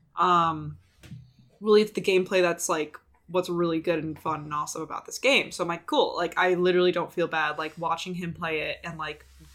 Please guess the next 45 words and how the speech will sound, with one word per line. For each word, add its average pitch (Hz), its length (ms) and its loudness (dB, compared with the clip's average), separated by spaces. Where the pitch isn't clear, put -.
taking 196 300 -4
in 185 60 -2
the 175 100 0
story 175 240 -2
and 156 80 -10
characters 165 360 -6
and 175 80 -10
whatever. 151 440 -6
Um, 196 120 2
and 226 80 -2
then 247 100 2
playing 254 200 0
it 220 60 2
later. 143 300 0
I, 156 200 -6
I 175 80 0
think 180 280 -4
that's 165 220 -6
not 156 160 -8
gonna 143 120 -18
spoil 160 300 -4
it. 170 240 -2
Like, 160 260 -4
I, 247 180 6
I 247 80 4
mean, 247 160 6
it 226 80 12
would 196 120 6
spoil 294 280 10
it, 190 60 8
I 180 120 8
guess, 180 360 6
but 190 140 4
it's 185 140 2
like, 175 180 0
I 190 80 6
don't 180 240 2
feel 170 160 0
bad. 156 300 -6
Like, 156 160 -8
I 160 40 -10
think 165 240 -10
it 170 40 -6
would 156 100 -8
be, 156 360 -6